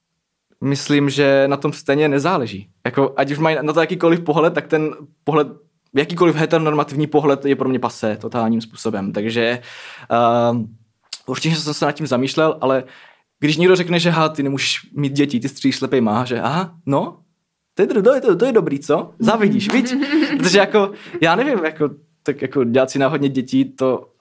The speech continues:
Speaker 1: asi jako nechce každý, ne?
Speaker 2: No.
Speaker 1: Právě jako, nebo já nevím, jako spoust-, pohled jako spoustě mužů na tohle mě přijde strašně irelevantní místy pořád, ještě v dnešní době, takže,
Speaker 2: Jo.
Speaker 1: takže,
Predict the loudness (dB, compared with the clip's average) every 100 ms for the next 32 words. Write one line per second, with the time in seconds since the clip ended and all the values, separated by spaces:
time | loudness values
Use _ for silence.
0 | -16 -10 0 0 0 -2 -4 -4 -6 -6
1 | -2 0 0 -6 -14 -18 -16 -16 -14 -14
2 | -8 0 4 4 4 4 2 2 4 4
3 | 4 2 2 0 -4 -4 -4 -4 -6 0
4 | 2 2 -2 -4 -6 -8 -2 -2 0 0
5 | 0 0 2 0 -4 -12 -2 -2 -2 -6
6 | -4 -2 0 0 -2 -4 -2 -2 -2 -4
7 | -4 -6 -20 -20 _ -4 0 2 0 -2
8 | _ _ _ _ -8 -4 -2 0 0 0
9 | -2 -4 -4 -4 -6 -10 -12 -12 -12 -6
10 | 0 2 2